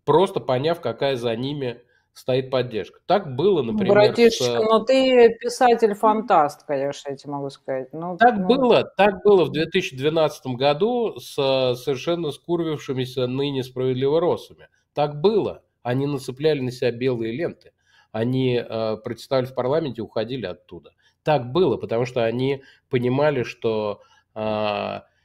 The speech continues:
Speaker 1: есть сила, которая их поддерживает. Потом они продали эту силу, другое дело, да, всё, всё понятно. Но,
Speaker 2: Сашечка, ну
Speaker 1: а,
Speaker 2: ты же
Speaker 1: это
Speaker 2: понимаешь, что смелость — это не главный козырь господина Явлинского.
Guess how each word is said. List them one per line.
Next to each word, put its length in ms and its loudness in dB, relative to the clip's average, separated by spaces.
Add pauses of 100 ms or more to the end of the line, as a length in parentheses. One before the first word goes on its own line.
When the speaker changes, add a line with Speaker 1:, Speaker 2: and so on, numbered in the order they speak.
(140)
Speaker 1:
есть 580 0
сила, 380 -2
которая 440 -2
их 120 -8
поддерживает. 720 -4 (200)
Потом 320 6
они 200 4
продали 500 4
эту 180 0
силу, 300 -4
другое 380 0
дело, 180 -4
да, 220 0
всё, 320 -4
всё 180 -4
понятно. 480 -4 (300)
Но, 600 2
Speaker 2:
Сашечка, 460 -2
ну 200 4
Speaker 1:
а, 40 6
Speaker 2:
ты 80 10
же 120 6
Speaker 1:
это 100 4
Speaker 2:
понимаешь, 400 6
что 340 2
смелость — 680 4
это 220 0
не 140 -2
главный 500 4
козырь 400 -4
господина 580 -6
Явлинского. 920 -10